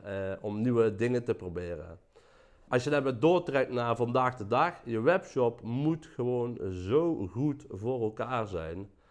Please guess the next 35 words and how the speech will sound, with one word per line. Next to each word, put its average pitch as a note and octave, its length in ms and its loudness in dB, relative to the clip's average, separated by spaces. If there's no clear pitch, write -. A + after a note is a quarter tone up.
Want G#2 200 -2
je A2+ 60 2
hebt A#2 160 2
al A2 120 4
zoveel B2 420 4
niche-markten G#2+ 720 0
waar G#2+ 220 2
gewoon A2 220 2
al G2 140 4
grote G#2+ 360 4
spelers G#2+ 520 4
en G2 200 -4
goede A2+ 260 2
webshops A2+ 500 2
al G2 180 -2
in, G2 220 -2
eh, F#2+ 260 0
actief D#3+ 380 0
zijn. F#2+ 420 -4
Dus - 240 -2
om B2+ 360 4
nu B2 340 2
nog D3 300 4
als G2+ 180 0
startende D3+ 460 -2
ondernemer A2+ 760 4
ertussen D3 460 0
te D3+ 120 -4
komen B2+ 420 0
is A2 220 0
gewoon A2+ 400 0
heel C3 240 10
lastig. A#2 420 4
Heel A2 220 6
lastig. - 500 -6